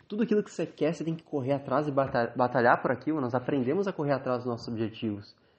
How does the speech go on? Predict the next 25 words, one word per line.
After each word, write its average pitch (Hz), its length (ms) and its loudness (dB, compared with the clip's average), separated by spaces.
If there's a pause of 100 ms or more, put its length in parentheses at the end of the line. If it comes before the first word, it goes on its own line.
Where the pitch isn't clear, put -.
(280)
Quer 117 140 -10
fazer 113 200 -8
faculdade? 113 760 -2
Tem 110 100 -10
que 107 60 -18
estudar, - 280 -8
tem 143 120 -6
que 131 80 -14
fazer 120 240 -6
enem, 147 340 -2
dois 120 260 -4
dias, 139 280 -10
cinco 135 260 -10
horas 135 220 -4
cada 127 220 -10
dia. 127 360 -6 (1000)
Provas 117 320 -2
diferentes, 117 640 -4
uma 113 280 -2
função. 127 760 -4 (640)
Você 123 120 -14
se - 200 -20
prepara 127 520 4
para 127 120 2
aquilo. 135 380 0